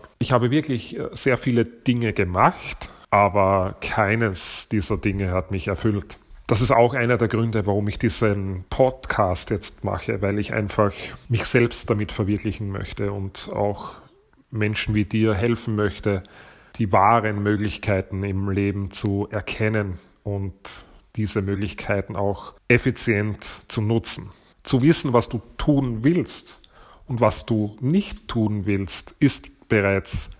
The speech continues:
Klarheit und Weisheit.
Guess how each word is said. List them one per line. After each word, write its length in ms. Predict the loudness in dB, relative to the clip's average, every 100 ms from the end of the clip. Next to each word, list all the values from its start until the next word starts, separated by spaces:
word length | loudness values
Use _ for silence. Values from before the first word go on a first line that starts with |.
| -16
Klarheit 760 | 0 4 6 6 4 0 -2 -6
und 360 | -2 -2 -4 -6
Weisheit. 880 | -2 0 2 0 -4 -6 -8 -8